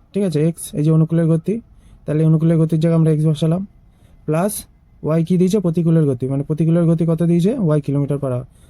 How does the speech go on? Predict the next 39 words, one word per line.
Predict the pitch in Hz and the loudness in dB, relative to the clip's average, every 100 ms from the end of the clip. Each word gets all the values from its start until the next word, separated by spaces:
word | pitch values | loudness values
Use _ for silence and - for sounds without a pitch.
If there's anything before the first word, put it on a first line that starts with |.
| - | -12
ঠিক | - | -6
আছে? | 185 247 | -4 -2
এক্স | 170 - | -4 -2
প্লাস | 165 160 | -2 0
ওয়াই | 196 | 0
by | 175 143 127 | 0 -2 -2
টু | 120 117 _ _ _ - | -6 -6 _ _ _ -6
কিলোমিটার | 143 147 156 | -2 -2 -2
per | 151 123 | -4 -4
hour, | 117 117 - _ _ - _ - - | -2 -4 -10 _ _ -20 _ -14 -4
ঠিক | 180 | -2
আছে? | 180 247 - - - - | 0 -4 -6 -16 -20 -4
এবার | 156 160 | 0 2
দেখে | 175 185 | 4 4
নিই, | 202 240 - - _ - - - - _ - _ - _ _ - - - _ _ - | 4 4 0 -12 _ -20 -20 -20 -20 _ -20 _ -20 _ _ -20 -20 -20 _ _ -6
তো | 170 | -2
এবার | 175 | 0
দেখে | 165 175 | 0 2
নিই | 190 226 | 2 2
স্রোতের | - 165 190 | 0 0 2
গতি | 180 170 | 0 0
বের | 185 180 | 0 0
করার | 185 180 | 0 -2
সূত্র, | 175 165 208 240 - - - - | -4 -4 -6 -8 -12 -20 -20 -6
অনুকূলের | - 185 196 202 | 0 0 2 2
গতি | 190 190 269 269 | 2 0 0 0
মাইনাস | 175 170 214 233 | 2 2 2 0
প্রতিকূলের | 170 160 165 175 175 | -4 -2 0 2 0
গতি | 175 196 | 0 -2
by | 139 | -2
টু, | 123 123 120 _ - - | -4 -8 -10 _ -20 -6
ঠিক | 190 | -2
আছে? | 202 | 0
অনুকূলের | 190 180 185 185 | 2 2 2 0
গতি | 180 180 | 0 0
কত | 175 | -2
ছিল? | 175 190 | 0 2
এক্স | 180 170 | 0 0
ছিল, | - 190 | 0 0